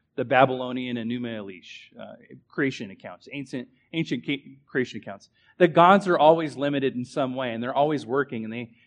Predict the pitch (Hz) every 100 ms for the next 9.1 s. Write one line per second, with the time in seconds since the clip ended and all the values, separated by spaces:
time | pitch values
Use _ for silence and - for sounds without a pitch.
0 | _ 160 147 160 - 151 135 151 160 156
1 | 139 120 117 113 - 170 135 113 107 -
2 | 107 147 143 139 123 120 110 110 131 117
3 | 107 107 107 104 107 92 95 87 95 _
4 | _ _ _ _ _ 127 175 196 165 -
5 | 165 160 - 156 127 117 113 82 - -
6 | _ _ _ _ _ _ _ _ _ _
7 | 139 - - 180 175 185 156 127 117 117
8 | 107 85 - 110 123 127 95 - _ -